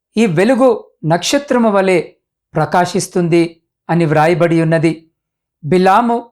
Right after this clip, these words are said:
అను ప్రవక్త, "నక్షత్రము యాకోబులో ఉదయించును" అని చెప్పాడు. అవును ప్రియులారా, క్రీస్తు అనబడిన యేసు ఈ లోకములో ఒక రాజుగా ఉదయించాడు. అదియుగాక ఆయన చీకటిలో నడిచే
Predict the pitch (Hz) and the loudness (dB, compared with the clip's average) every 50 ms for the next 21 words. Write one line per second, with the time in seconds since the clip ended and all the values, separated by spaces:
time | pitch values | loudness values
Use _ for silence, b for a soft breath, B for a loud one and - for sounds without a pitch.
0 | _ - 170 165 175 170 170 - 156 143 147 170 165 - - 254 277 277 - - | _ -6 -4 -2 -2 -4 -4 -4 -4 -2 -2 -2 -4 -2 -4 -4 -4 -4 -8 -20
1 | _ _ _ _ _ _ _ _ _ _ - 175 180 208 208 - - 302 - - | _ _ _ _ _ _ _ _ _ _ -4 -2 -2 -2 -2 0 -2 -2 0 2
2 | 277 262 247 240 226 - - - _ - 165 160 180 220 220 254 240 220 185 208 | 0 2 2 2 -2 -2 -6 -10 _ -2 0 0 0 0 0 0 0 0 0 0
3 | 208 196 170 160 143 175 185 185 180 160 - 208 180 170 156 151 156 156 - - | 0 0 0 0 0 0 0 0 -2 -2 -2 -2 -2 0 0 -2 -4 -4 -6 -6
4 | 156 165 - 165 160 151 151 - - _ _ _ _ _ _ - 170 165 175 180 | -6 -2 0 0 0 0 -2 -6 -10 _ _ _ _ _ _ -4 -2 0 0 0
5 | 190 190 175 160 - - _ _ - 151 170 165 165 165 170 196 254 320 - - | 0 0 -2 -2 -4 -12 _ _ -4 0 0 2 4 2 2 2 0 -2 -4 -14
6 | _ _ _ _ _ _ _ - - 226 269 302 285 - - - 269 240 226 - | _ _ _ _ _ _ _ -6 -2 0 0 0 0 -2 -2 -2 0 0 -2 -4
7 | _ - 170 180 202 190 185 196 175 180 170 160 156 151 165 185 185 - 269 285 | _ -2 0 0 0 2 2 0 0 0 0 0 0 2 2 0 0 0 -2 -4
8 | - - - _ _ _ _ _ _ _ - 202 214 208 185 180 202 247 247 330 | -4 -6 -20 _ _ _ _ _ _ _ -2 0 0 2 2 2 2 2 0 0
9 | 254 233 233 226 220 196 175 - - - _ - - 151 - 170 147 156 160 190 | 0 0 2 2 2 0 0 -4 -8 -20 _ -12 -8 -4 -4 -2 0 2 2 0
10 | 180 165 220 175 196 180 170 156 151 139 165 165 165 160 151 - - 170 156 151 | 0 0 0 2 2 2 2 2 0 0 0 0 0 -2 -4 -4 -2 -2 -2 -2
11 | 151 147 - _ _ _ _ _ _ _ - 160 156 147 196 208 190 156 165 156 | -4 -6 -10 _ _ _ _ _ _ _ -6 -4 -2 0 2 2 2 2 2 0
12 | 160 160 - 269 - - - _ _ _ _ _ _ _ - 160 170 175 170 170 | 0 0 0 -2 -2 -4 -16 _ _ _ _ _ _ _ -4 -2 -2 0 0 -2
13 | 165 - - 247 277 262 - 262 208 247 254 226 214 196 190 180 180 175 - 214 | -4 -4 -2 -2 -2 0 0 0 0 2 0 2 2 2 2 0 0 0 0 0
14 | 190 170 156 - - | 0 0 0 -4 -10